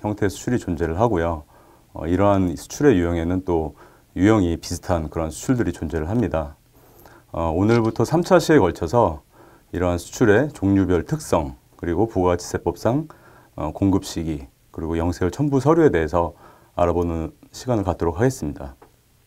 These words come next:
오늘은 그 첫 시간으로서,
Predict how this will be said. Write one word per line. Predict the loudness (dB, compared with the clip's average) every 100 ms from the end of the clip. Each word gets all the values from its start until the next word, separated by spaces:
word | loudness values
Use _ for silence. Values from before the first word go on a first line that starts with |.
| _ _ _ _ -18 -18 -18 -20 -20 _ -6
오늘은 | 0 2 2
그 | 0
첫 | 0 -2
시간으로서, | 2 4 4 4 0 4 4 4 -4